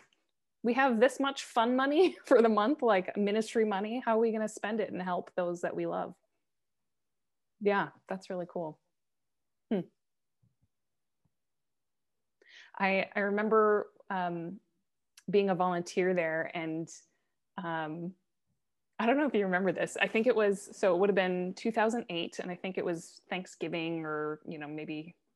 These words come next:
November or December or something, and we were running low on funds, and we had had a group kind of meeting, every, all the missionaries or volunteers were together, and you're like, "All right, guys,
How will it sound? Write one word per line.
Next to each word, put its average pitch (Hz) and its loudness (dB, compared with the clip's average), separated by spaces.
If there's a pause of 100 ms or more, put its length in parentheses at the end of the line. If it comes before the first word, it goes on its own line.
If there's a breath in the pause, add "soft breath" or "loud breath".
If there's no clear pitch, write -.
(160)
November 170 0
or 165 0
December 170 -2
or 165 0
something, 165 -4
and 175 0
we 180 2
were 175 4
running 185 2
low 175 4
on 160 -4
funds, 160 -4 (320 loud breath)
and 160 -2
we 180 4
had 175 6
had 175 2
a 180 -2
group 180 0 (880)
kind 190 0
of 180 0
meeting, 190 4
every, 175 2
all 170 6
the 180 4
missionaries 175 0
or 170 -2
volunteers 175 0
were 175 0
together, 170 2
and 170 0
you're 165 0
like, 160 -2
"All 202 6
right, 170 6
guys, 156 0